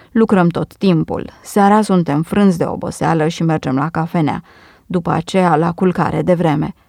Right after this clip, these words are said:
Asta este viața noastră." În viața noastră este simplă și ne aduce și nouă ceva bucurii, nu e nicio problemă. Dar când viața noastră este simplistă și ne aduce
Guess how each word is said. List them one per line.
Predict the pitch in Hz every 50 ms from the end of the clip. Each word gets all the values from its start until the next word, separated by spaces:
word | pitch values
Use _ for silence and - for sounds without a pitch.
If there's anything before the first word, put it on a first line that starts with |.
| _ _ _ _ _ _ _ -
Asta | 220 196 190 - 180
este | 170 175 - - - - - 185 - -
viața | - 156 110 - - - - - -
noastră." | - - - - - - - - - - _ _ _ _ _ _ _ _ _ _ _ _ _ _ _ _ - -
În | - 208 196
viața | 220 262 277 - 285
noastră | 226 208 220 214 - 196
este | 185 175 165 - - 170
simplă | 185 - - 196 196 190 196 - 156 147 151 156
și | 190 - - 185
ne | 180 180
aduce | 180 175 170 185 185 - 214 202 202 202
și | 196 - - 190
nouă | 165 156 185 190 185 165 -
ceva | 175 - 185 175 185 185 190
bucurii, | 185 190 - - - 160 160 175 180 180
nu | 135 139 156
e | 165 151
nicio | 147 165 175 165 - -
problemă. | - - 135 131 104 - 95 95 98 - - - _ _ _ _ _ _ _ _ _ _ _ _ _ _ _ _ - -
Dar | - 185 196 196
când | - - 190 185
viața | 214 254 - - 269
noastră | 240 214 202 185 - - 165
este | 160 165 170 165 - - 170 165
simplistă | 165 - - 202 190 175 170 170 190 208 240 247 - - _ - 156 165 - _ _ - - - - - -
și | _ - -
ne | 214 214 208
aduce | 202 202 233 240 240 - 247 233 226 226 220